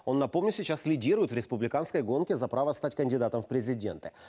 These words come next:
Что принесет Трампу поддержку Пейлин, об этом расскажет наш собственный корреспондент С Ш А Тихон Зятко.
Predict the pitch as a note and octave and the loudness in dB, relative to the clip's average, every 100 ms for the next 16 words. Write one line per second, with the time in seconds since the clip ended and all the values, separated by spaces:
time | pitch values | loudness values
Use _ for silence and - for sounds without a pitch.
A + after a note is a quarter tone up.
0 | - - - C#4+ D#4 B3 A3 - A#3+ - | -12 -8 0 0 2 2 2 2 2 2
1 | - D3+ A2+ - G#2+ A#2 F#2 A2 - - | 0 2 2 -2 -4 -4 -2 -4 -6 -10
2 | A2+ G3+ A#3+ A3+ E3 A#2+ - - - G#2+ | -4 2 4 4 2 0 -6 -8 -4 0
3 | A#3 A#3 F#3 D3+ F#3 E3+ D#3 D#3 - F3+ | 2 4 2 2 0 0 0 0 0 0
4 | E3+ D#3+ D#3 C#3+ D3+ B2+ E3 E3 - C#3+ | 2 2 2 0 0 2 2 0 -2 0
5 | G#3 G3+ F3 F3 C#3+ D3 - | 0 0 -2 0 0 -2 -2